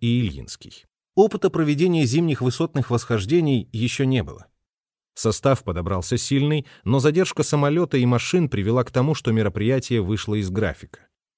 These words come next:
Надо было вернуться с горы к двадцатому февраля, а двадцать первого альпинисты только вышли на маршрут. До перемычки между Раздельной и пиком Ленина оставалось сто-двести метров, когда налетел ураганный шквал.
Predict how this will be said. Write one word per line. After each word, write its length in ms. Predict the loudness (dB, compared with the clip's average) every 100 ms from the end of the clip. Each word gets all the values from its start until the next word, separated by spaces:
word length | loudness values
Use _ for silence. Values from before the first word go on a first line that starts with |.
| _ -4
Надо 300 | 0 2 4
было 160 | 4
вернуться 480 | 4 4 2 0 -2
с 80 | -2
горы 240 | 2 2
к 80 | 2
двадцатому 640 | 0 -2 0 -2 0 -2
февраля, 560 | -2 -2 0 0 -2 -10 _ _ _
а 100 | -8
двадцать 380 | -2 -2 -2 0
первого 460 | 2 2 0 -6 -18 _
альпинисты 560 | -12 -2 0 0 0
только 300 | 0 0 2
вышли 320 | 0 0 -2 -2
на 120 | 0
маршрут. 580 | -2 -6 -14 -18 -20 _ _ _ _
До 140 | -6
перемычки 500 | 0 2 4 2 0
между 300 | 0 0 2
Раздельной 560 | 0 0 0 0 2 0
и 160 | -2 -4
пиком 380 | -4 -2 0
Ленина 380 | 2 2 0 0
оставалось 440 | -4 -2 0 0 -2
сто-двести 720 | -6 -2 -2 0 -2 -2 -2
метров, 520 | 0 0 -2 -12 -18 _ _
когда 260 | -4 0
налетел 500 | 0 0 -2 -2 -2 -2
ураганный 580 | -4 -4 -4 -6 -6 -8
шквал. 440 | -12 -14 -18 -20